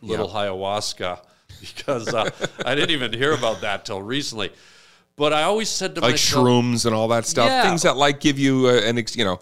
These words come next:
Speaker 1: I listen to other people talk about it, and I find myself going, "Well, that sounds kinda cool."
Speaker 2: Sort of
Speaker 1: Yeah.
Speaker 2: fascinating, yeah. But my, my theory always was,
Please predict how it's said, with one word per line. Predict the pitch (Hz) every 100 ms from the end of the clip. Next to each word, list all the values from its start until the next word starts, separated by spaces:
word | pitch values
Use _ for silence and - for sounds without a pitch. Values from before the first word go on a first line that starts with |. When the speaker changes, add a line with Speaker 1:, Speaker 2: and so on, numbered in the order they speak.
| - -
Speaker 1:
I |
listen | 156 185 185
to | 139
other | 139
people | 139 151
talk | 143 143 156
about | 151 156
it, |
and | 117
I | 113
find | - 113
myself | 113 110 110
going, | 113 107 98 - _
"Well, | 127
that | -
sounds | 160 151
kinda | - 131 135
cool." | -
Speaker 2:
Sort | 320 127
of |
Speaker 1:
Yeah. | -
Speaker 2:
fascinating, | 127 127 139 143 117 104 92 104
yeah. | 127
But | 107 131 135
my, | 175 233 254 139
my | 151 220 277
theory | - - 185 170 151
always | 135 131 135 123 101
was, | 104 117 113 117 101